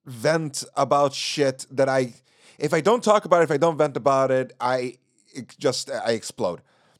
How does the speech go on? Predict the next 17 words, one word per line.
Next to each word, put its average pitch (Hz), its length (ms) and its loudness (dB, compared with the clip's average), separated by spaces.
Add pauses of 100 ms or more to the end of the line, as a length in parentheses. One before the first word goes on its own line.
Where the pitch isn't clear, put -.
(1300)
I 135 160 0
need 170 400 -4
to 180 100 -8
be 156 220 -8
able 151 420 -2
to 135 240 -6
talk 147 340 -2
about 127 220 -2
these 120 260 -10
things, 113 500 -8
useless, 254 600 -4
pointless, 208 720 0
or 180 100 -4
stupid 190 420 -4
as 190 160 0
they 180 100 -2
may, 180 260 0